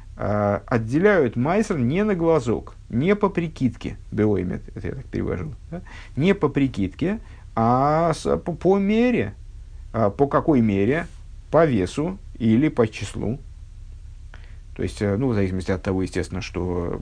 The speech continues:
что отделяется, там, наверное, какие-то есть пре-, предпочтения,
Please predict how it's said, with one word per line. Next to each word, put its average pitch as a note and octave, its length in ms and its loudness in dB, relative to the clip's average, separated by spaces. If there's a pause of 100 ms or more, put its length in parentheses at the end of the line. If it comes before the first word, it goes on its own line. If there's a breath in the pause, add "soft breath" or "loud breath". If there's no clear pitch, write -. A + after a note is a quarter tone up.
что A2 220 -2
отделяется, A2+ 680 2
там, F2+ 180 -6
наверное, F2+ 340 -4
какие-то F#2 300 -6
есть - 180 -6
пре-, F2 200 -2
предпочтения, G#2 1120 -2